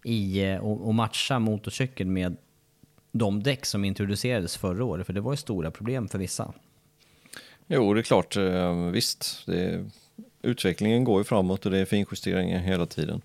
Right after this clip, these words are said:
Speaker 2: Eh, men de, de tar det verkligen på allvar, K T M, det här problemet de har haft. De har inte varit någonstans tidigare den här säsongen.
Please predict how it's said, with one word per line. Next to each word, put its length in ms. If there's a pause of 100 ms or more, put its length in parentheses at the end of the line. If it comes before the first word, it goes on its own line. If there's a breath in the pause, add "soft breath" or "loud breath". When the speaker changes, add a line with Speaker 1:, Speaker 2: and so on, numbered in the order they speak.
(680 loud breath)
Speaker 2:
Eh, 500
men 400
de, 520
de 180
tar 180
det 80
verkligen 360
på 60
allvar, 520
K 220
T 140
M, 140
det 80
här 100
problemet 460
de 120
har 60
haft. 220
De 100
har 80
inte 160
varit 240
någonstans 1040
tidigare 380
den 80
här 100
säsongen. 540